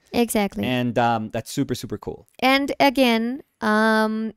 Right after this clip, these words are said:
Speaker 1: if you didn't listen to the first part, I just,
Speaker 2: Mm.
Speaker 1: uh, commented here,
Speaker 2: Yeah.
Speaker 1: uh, that this painting is gonna be, uh, shipped to the person that does the biggest, uh, donation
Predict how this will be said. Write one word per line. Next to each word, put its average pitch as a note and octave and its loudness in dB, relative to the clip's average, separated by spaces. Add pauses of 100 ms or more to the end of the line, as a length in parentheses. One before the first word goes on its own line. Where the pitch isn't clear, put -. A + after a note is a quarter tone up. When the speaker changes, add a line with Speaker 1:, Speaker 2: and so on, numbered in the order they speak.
Speaker 1:
if A#3+ 0
you C#4 6
didn't D4 0
listen C#4+ 2
to C#4+ 6
the C4+ 4
first A#3 4
part, G#3+ 4 (180)
I A3 4
just, A#3+ 2
Speaker 2:
Mm. - -4
Speaker 1:
uh, A3 4
commented A#3 2
here, A3 0 (200)
Speaker 2:
Yeah. C3 0 (560)
Speaker 1:
uh, A#3+ 4
that A#3+ 2
this D4 4
painting C#4 2
is C4+ 0
gonna A#3+ 2
be, A3+ 0 (280)
uh, A3 4 (380)
shipped - 4 (180)
to C4 2
the B3 2
person B3 4
that A#3+ 2
does A3 6
the G#3+ 2
biggest, A3+ 0 (100)
uh, A3 2
donation B3 2